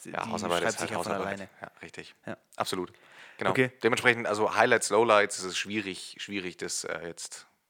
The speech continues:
Speaker 2: Und
Speaker 1: genau
Speaker 2: wo,
Speaker 1: zu
Speaker 2: von wo
Speaker 1: benennen.
Speaker 2: bist du vorher hergekommen? Aus der, aus der Bib oder was war, ist bei dir
Speaker 1: Vom,
Speaker 2: Phase?
Speaker 1: vom Freeway quasi, ähm, genau, von der Autobahn aus München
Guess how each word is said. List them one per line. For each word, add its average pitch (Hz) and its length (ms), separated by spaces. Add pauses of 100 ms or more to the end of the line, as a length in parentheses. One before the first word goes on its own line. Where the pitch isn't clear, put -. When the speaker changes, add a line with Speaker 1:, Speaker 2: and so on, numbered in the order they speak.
(120)
Speaker 2:
Und 151 120
Speaker 1:
genau 165 120
Speaker 2:
wo, 190 40
Speaker 1:
zu 185 120
Speaker 2:
von 151 60
wo 165 80
Speaker 1:
benennen. 180 160
Speaker 2:
bist 196 180
du 190 60
vorher 160 340
hergekommen? 170 500
Aus 143 120
der, 131 200
aus 117 60
der 135 120
Bib 156 200
oder 170 160
was 143 160
war, 131 160
ist - 160
bei - 60
dir 113 60
Speaker 1:
Vom, 110 100
Speaker 2:
Phase? 143 320
Speaker 1:
vom 120 180
Freeway 127 560
quasi, 113 720 (300)
ähm, 98 1120 (320)
genau, 95 180
von - 140
der - 80
Autobahn 87 460
aus - 320
München 92 460